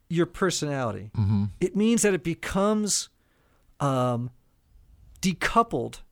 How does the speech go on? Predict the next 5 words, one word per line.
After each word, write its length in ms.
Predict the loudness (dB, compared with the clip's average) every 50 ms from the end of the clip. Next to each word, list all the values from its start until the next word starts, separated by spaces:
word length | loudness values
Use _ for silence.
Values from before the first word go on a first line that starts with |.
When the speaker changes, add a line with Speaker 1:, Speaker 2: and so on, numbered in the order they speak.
| _ -2
Speaker 2:
Mm-hmm. 280 | 0 2 2 2 0 0
Speaker 1:
from 560 | -4 -6 -4 0 2 2 2 2 0 -2 -4 -8 _ _ -12
the 680 | -12 -10 -2 0 2 4 4 4 4 4 2 0 -2 -6 -14 -20 -20 -20 -20 -20 -18 -18 0 2
broken 760 | 4 6 8 8 10 10 10 8 6 0 -2 -2 -4 -6 -10 -12 -16 -18 -18 -18 -18 -20 -20 -20 _ _ _ -20 -20 -20 -20 _ _ _ _ _ _ _ _ _ _ -6
story 580 | -4 -2 -2 -2 -4 -6 -6 -8 -10 -10 -10